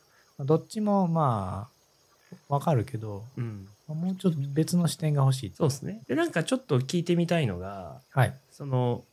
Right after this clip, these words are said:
Speaker 2: さっき伊藤さんは、あの、スウェット脱いだじゃないですか。
Speaker 1: 脱ぎました。
Speaker 2: <laughs> それはどうなんですか？内外なんですか？外内なんですか？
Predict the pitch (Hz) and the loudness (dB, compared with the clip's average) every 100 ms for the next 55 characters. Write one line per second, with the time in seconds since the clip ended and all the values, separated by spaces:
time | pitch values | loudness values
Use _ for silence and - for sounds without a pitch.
0 | _ _ - 196 196 123 127 120 131 117 | _ _ -4 -4 -2 -4 0 2 0 -6
1 | 113 107 101 117 - _ _ _ _ _ | -2 0 0 -4 -10 _ _ _ _ _
2 | _ _ - 110 98 95 - 143 131 127 | _ _ -16 -12 -10 -10 -4 -2 0 2
3 | 143 110 87 76 76 - - - 127 110 | 2 2 -4 -12 -20 -20 -20 -6 -4 -4
4 | 107 98 - - - - 110 127 117 113 | -6 -10 -14 -20 -20 -16 0 2 2 -2
5 | _ _ _ - 233 226 226 220 208 - | _ _ _ -2 0 2 2 2 0 -6
6 | - 185 214 185 92 - 71 - _ _ | -14 0 4 4 2 -4 -14 -18 _ _
7 | 156 185 196 202 190 175 101 - - 131 | 0 2 2 4 4 2 -2 -6 0 4
8 | 147 135 139 123 135 - | 4 2 0 0 -2 -12